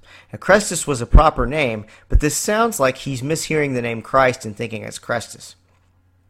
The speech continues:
Around forty-one A D, this would be, mm, eight years after Jesus' resurrection, in a biography of Claudius, uh, it says, uh,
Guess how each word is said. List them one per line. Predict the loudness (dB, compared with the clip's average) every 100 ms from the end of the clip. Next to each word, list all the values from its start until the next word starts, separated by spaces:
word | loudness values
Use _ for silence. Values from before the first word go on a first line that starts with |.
| _ _ -20 -20 -20 -8 4
Around | 6 6
forty-one | 4 2 4 2 2
A | 0
D, | 0 -2
this | -2 -4
would | -6 0
be, | 0 0 -2 -6 _ _ _ -12
mm, | -8 -6 -6 -4 0
eight | 0
years | 2 0 2 0
after | -2 -4
Jesus' | -6 -6 -4 -6 -2
resurrection, | -2 0 -2 -6 -8 -16 -18 _ -20 -20 -2
in | 2
a | 4 6
biography | 6 6 4 4 -6 -2 -2
of | -2
Claudius, | 2 4 4 0 -8 -10 -14 _ _ _ _ -4
uh, | 0 0 -2 -8 _ _ _ _ _ _ _ _ _ _ _ _ _ -6
it | -4 -2
says, | 2 4 4 0 -12 _ _ _ _ _ _ -6
uh, | -2 -2 -2